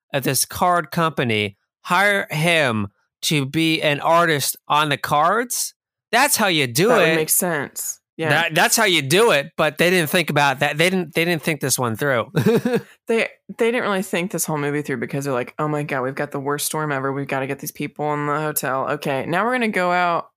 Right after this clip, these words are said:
Speaker 2: We're gonna walk to the cafe and get some tea together." It just didn't make any sense. We also need to add a Christmas cliche here, and that's the fact that our leading man has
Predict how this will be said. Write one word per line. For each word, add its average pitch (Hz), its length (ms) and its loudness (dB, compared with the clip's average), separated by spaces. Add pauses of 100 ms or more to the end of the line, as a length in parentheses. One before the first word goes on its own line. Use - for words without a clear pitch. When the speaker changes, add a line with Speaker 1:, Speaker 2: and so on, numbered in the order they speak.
Speaker 2:
We're 165 100 -2
gonna 190 200 0
walk 151 420 0 (100)
to - 80 -20
the 139 80 -12
cafe 143 500 -2
and 127 100 -6
get 110 120 -4
some 131 280 -6
tea - 360 -12
together." - 480 -10 (260)
It 165 40 -12
just 165 160 -6
didn't 151 140 -6
make 147 180 -8
any 190 80 -12
sense. - 420 -10
We 220 200 -2
also 262 280 -2
need 320 140 -2
to 240 120 -2
add 139 480 -2 (120)
a 160 100 -4
Christmas 143 400 -4
cliche - 560 -6
here, - 320 -10 (140)
and 175 160 0
that's - 600 0 (140)
the 185 80 -6
fact 139 400 -2
that 135 240 0
our 139 160 0
leading 147 320 0
man 127 480 -4
has 139 840 -2